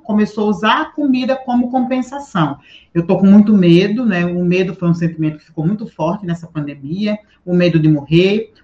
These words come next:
o medo de perder pessoas, o medo de ficar desempregado, de perder renda.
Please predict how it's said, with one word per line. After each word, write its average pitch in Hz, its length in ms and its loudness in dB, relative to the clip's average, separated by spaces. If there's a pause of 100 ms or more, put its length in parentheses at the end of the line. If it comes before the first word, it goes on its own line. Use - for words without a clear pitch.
(100)
o 170 40 -4
medo 185 280 2
de 170 80 0
perder 165 380 2
pessoas, 190 840 -2 (380)
o 185 100 0
medo 202 560 2
de 180 120 -2
ficar 175 260 -6
desempregado, 165 800 -4
de 165 80 -4
perder 151 320 -4
renda. 196 600 -2